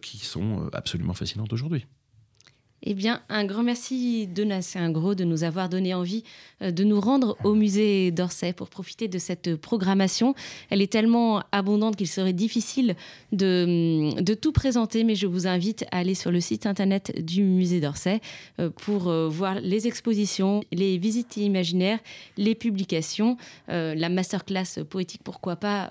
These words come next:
Speaker 2: préparée avec les étudiants de Sciences Po, puis également sur le compte Instagram pour les voix baudelairiennes.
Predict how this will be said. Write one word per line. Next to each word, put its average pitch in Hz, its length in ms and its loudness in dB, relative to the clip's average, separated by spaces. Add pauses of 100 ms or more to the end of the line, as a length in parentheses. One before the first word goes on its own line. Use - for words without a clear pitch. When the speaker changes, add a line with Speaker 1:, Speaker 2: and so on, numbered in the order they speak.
Speaker 2:
préparée 202 420 -2
avec 185 220 -2
les 175 160 -2
étudiants 196 420 -6 (380)
de 226 220 2
Sciences 202 320 -2
Po, 208 160 -2
puis 196 140 -4
également 175 320 0
sur 185 120 -4
le 156 100 0
compte 202 380 -6
Instagram 185 640 -2 (100)
pour 220 160 -2
les 185 140 2
voix 180 300 -4 (120)
baudelairiennes. 202 760 -6